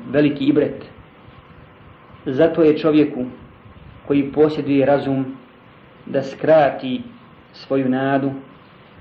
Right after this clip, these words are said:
i da od dunjaluka ne očekuje puno,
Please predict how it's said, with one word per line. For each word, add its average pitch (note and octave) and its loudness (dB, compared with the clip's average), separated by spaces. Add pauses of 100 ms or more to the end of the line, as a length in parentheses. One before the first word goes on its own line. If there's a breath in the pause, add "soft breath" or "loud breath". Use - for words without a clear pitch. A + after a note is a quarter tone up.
(320)
i D3 4
da D#3 6
od D3+ 2
dunjaluka F3 2
ne E3+ 2
očekuje E3 0
puno, F3 0